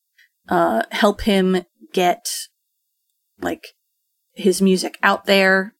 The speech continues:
or something. Um, and, uh, then Mister Chapman takes Kiko in, uh, to the back, alone, for whatever the initiation is that nobody knows.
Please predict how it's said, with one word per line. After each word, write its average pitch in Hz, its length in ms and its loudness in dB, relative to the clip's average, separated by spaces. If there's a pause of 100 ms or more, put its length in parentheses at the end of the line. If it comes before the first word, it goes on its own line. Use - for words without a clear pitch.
(120)
or 190 100 -4
something. 190 720 0 (1040)
Um, 190 520 -4 (920)
and, 240 480 2 (260)
uh, 214 380 0 (220)
then 262 200 2
Mister 269 280 0
Chapman 208 520 -2
takes - 420 -6
Kiko 208 440 -2
in, - 280 -10 (1400)
uh, 170 460 -4 (440)
to 208 100 0
the 175 80 -4
back, - 240 -4 (800)
alone, 190 460 -2 (800)
for 180 200 -2
whatever 180 540 2 (200)
the 190 140 2
initiation 180 640 -2
is - 300 -10 (140)
that - 160 -2
nobody 185 300 4
knows. - 420 -4